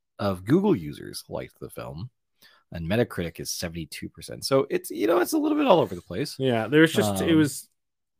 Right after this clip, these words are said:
Speaker 2: it, Drake, like, so the, the length of the movie pulls you out of it a bit.
Speaker 1: Yeah.
Speaker 2: I think, and, like, and I think that's something, it wasn't capt-, it was captivating and it was great,
Speaker 1: Mm-hmm.
Speaker 2: but those last two major scenes that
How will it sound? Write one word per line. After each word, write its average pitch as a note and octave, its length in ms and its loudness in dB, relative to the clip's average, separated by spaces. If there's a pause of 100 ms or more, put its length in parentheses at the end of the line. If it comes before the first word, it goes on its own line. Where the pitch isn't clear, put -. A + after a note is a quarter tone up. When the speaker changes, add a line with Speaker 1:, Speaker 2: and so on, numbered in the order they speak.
(680)
Speaker 2:
it, D3 120 -8 (120)
Drake, D#3+ 280 2
like, C#3+ 140 -2
so C3 180 0
the, B2 260 -2
the C3 120 2
length D3 340 8
of D#3+ 80 4
the C#3 60 0
movie B2+ 260 0 (120)
pulls A#2 300 -2
you A2 120 0
out G2 160 -6
of F#2 80 -16
it F2 100 -16
a F2 40 -16
bit. - 200 -18 (380)
Speaker 1:
Yeah. A2 300 4
Speaker 2:
I A2+ 180 0
think, G#2 260 -6
and, B2 140 0
like, A2 460 -2
and A2+ 120 -6
I A2 100 -2
think G#2+ 260 -6
that's - 540 2 (460)
something, C3 340 0
it B2+ 140 2
wasn't B2+ 300 -2
capt-, - 400 -2
it C#3 120 -4
was B2 160 0
captivating A2+ 640 2
and G#2+ 80 -6
it G2+ 40 -4
was G2 120 -8
great, B2 340 0
Speaker 1:
Mm-hmm. A#2 240 -2 (320)
Speaker 2:
but A2+ 100 -4
those B2 220 6
last C3+ 320 4
two A2+ 440 0
major A2+ 300 -2
scenes A#2 480 -4
that G#2 280 -2